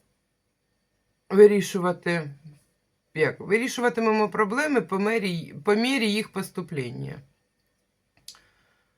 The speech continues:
Інша проблема та, що ми яйця ж складаємо в холодильник. Тобто це тепер з сьогоднішнього дня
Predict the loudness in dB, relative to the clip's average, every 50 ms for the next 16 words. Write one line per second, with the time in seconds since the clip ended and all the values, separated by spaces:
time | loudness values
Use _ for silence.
0 | _ _ _ _ _ _ _ _ -6 -4 -2 -2 -2 -2 -2 -2 0 0 0 2
1 | 6 6 6 6 4 2 2 2 2 2 2 0 -2 0 2 2 2 2 2 0
2 | -2 -6 -8 -8 -10 -6 -4 -4 -2 0 0 0 2 2 0 0 -2 -2 -4 -4
3 | -6 -4 -4 -4 -4 -4 -4 -4 -2 -4 -4 -6 -10 -16 -20 _ _ _ _ -20
4 | -20 -20 -20 _ _ -6 -6 -6 -8 _ 2 4 6 6 8 6 6 6 4 4
5 | 2 -2 -4 -8 -12 -12 -10 -8 -6 -6 -4 -2 -2 -2 -2 -4 -8 -8 -6 -4
6 | -2 -2 -2 -4 -4 -4 -6 -8 -8 -8 -6 -6 -6 -8 -10 -10 -8 -6 -4 -4
7 | -4 -4 -6 -10